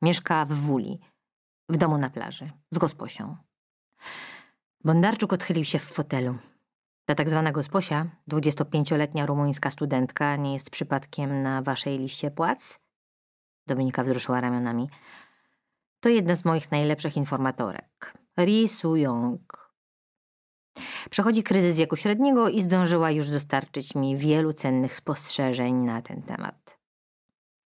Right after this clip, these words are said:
Bondarczuk parsnął śmiechem. Jestem pewien, że na inne tematy też.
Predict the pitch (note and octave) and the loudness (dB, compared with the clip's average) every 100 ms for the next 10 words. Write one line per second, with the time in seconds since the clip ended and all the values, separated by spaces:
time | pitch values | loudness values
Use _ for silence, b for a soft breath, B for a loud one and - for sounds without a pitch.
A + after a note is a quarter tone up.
0 | _ _ _ _ _ - C3+ C3+ C3 C3 | _ _ _ _ _ -4 2 2 2 0
1 | C3+ - B2 A#2 B2 A#2+ - A#2+ - - | -6 -4 -4 -4 -4 -4 -2 -4 -6 -8
2 | - _ _ _ B B B B B B | -10 _ _ _ B B B B B B
3 | B F3 F3+ F#3 F3+ E3 F3 E3+ E3 E3+ | B 0 4 4 4 4 4 4 4 2
4 | D#3+ D3+ D#3 D3 D#3+ - - - | 2 2 2 0 -2 -6 -8 -12